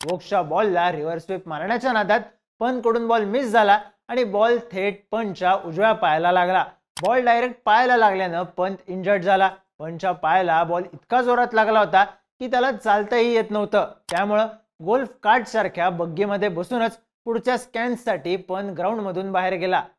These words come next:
यानंतर एक चर्चा सुरू झाली, ती म्हणजे पंत इंजर्ड झाला तो चुकीचा शॉट खेळण्याच्या नादात.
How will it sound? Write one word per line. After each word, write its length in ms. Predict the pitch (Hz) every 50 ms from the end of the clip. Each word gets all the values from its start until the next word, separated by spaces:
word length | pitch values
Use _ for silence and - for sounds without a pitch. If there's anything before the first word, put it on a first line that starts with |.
| _ _ -
यानंतर 500 | 151 175 202 208 196 185 170 170 180 180
एक 160 | 180 175 -
चर्चा 320 | 180 165 165 151 185 185
सुरू 260 | 180 - 175 180 202
झाली, 260 | 196 190 196 196 196 185
ती 200 | 190 - 226 247
म्हणजे 360 | 240 233 214 202 202 214 220 214 _ _ _ _ _ _ -
पंत 200 | 240 247 254 262 247 -
इंजर्ड 360 | 202 185 190 190 226 262 247
झाला 340 | 202 214 214 185 170 156 165
तो 140 | 175 170 202
चुकीचा 460 | 190 - 190 180 - 220 - 233 233 214
शॉट 200 | 220 208 208 190 - -
खेळण्याच्या 480 | 180 180 185 202 196 185 - 190 185
नादात. 360 | 190 185 180 180 175 196 185